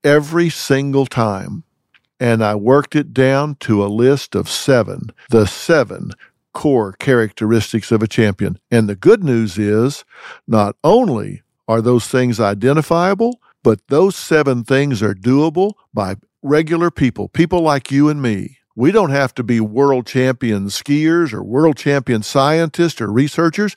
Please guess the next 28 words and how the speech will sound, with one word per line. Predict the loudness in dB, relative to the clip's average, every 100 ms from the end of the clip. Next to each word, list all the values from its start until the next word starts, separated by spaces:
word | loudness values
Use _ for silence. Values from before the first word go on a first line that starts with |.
| -12
These | 0 2 2 2
are | 0
things | 0 0 0 0
that | 0 0
are | -2
doable | 0 2 2 2 0 0
by | -2 -2
regular | 0 2 2 0 -2 0
people | 0 0 0
like | 0 -2 -2
you | 0
and | 0
me. | -2 -8 -14 -20 _ -8
And | -2
I'm | 0 2
gonna | 0 0
give | 0 0
you | 0 -4
some | -4 -2
illustrations. | 0 0 0 0 0 -2 -8 -10 -14 -16 _ _ _ -2
Now, | 0 0 -2 _ 0
I'm | 0
kinda | 0 0 0
heavy | 0 0 0 2
on | 0 2 2
athletes | 0 0 0 0 0
here | 0 2 0
because | -4 0 2 2